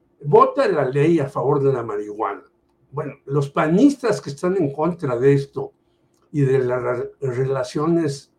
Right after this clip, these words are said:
homoparentales y de las relaciones,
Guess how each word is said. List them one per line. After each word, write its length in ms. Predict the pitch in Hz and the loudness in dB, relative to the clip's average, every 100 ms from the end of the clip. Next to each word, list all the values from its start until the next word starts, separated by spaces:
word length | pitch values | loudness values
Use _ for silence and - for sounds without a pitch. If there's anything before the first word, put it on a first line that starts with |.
| _ _ _ _ | _ _ _ _
homoparentales 1200 | 127 127 - 127 113 117 151 143 143 151 139 139 | -8 -8 -8 -10 -10 -10 -2 0 0 0 -2 -4
y 60 | 127 | -4
de 160 | 117 | -4
las 200 | 110 110 | -4 -6
relaciones, 520 | 113 110 - 143 139 | -6 -8 -4 -2 -2